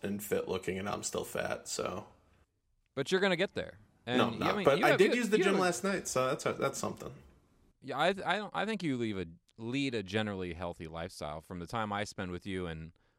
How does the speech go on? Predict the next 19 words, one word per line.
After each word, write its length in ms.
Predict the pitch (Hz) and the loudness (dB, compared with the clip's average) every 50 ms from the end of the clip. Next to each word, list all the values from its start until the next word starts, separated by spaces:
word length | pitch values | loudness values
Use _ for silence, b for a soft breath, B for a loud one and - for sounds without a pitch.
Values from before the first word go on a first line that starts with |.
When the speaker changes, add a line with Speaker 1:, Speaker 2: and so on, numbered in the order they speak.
| _ - | _ -18
Speaker 2:
w-, 100 | - - | -16 -12
see 200 | 92 - - 107 | -10 -8 -4 -4
your 160 | 92 87 85 80 | -2 -2 -2 -4
diet 480 | 76 90 85 82 82 85 85 87 - 85 | -2 -2 -2 0 0 -2 -4 -6 -8 -10
and 100 | 85 82 | -10 -10
your, 240 | 80 80 80 65 - _ _ _ | -10 -10 -12 -14 -18 _ _ _
you 100 | 107 110 | -10 -6
know, 80 | 98 87 | -4 -4
I 80 | 98 131 | -4 -4
know 100 | 147 131 | -2 -2
you 140 | 101 85 | -2 -2
exercise, 640 | 82 82 - 90 - - 82 80 78 - - - - _ _ _ _ _ _ - | -2 -4 -6 -8 -6 -4 -4 -4 -4 -6 -10 -14 -16 _ _ _ _ _ _ -14
you 120 | 139 180 | -10 -8
know, 120 | - 90 95 | -6 -2 0
more 180 | 113 123 120 | 2 2 2
than 140 | 104 101 90 | 2 0 -2
plenty 260 | 85 95 95 123 - | -4 -2 -4 -2 -2
of 80 | 113 - | -4 -4
people. 300 | - 82 - 87 98 | -6 -8 -10 -10 -12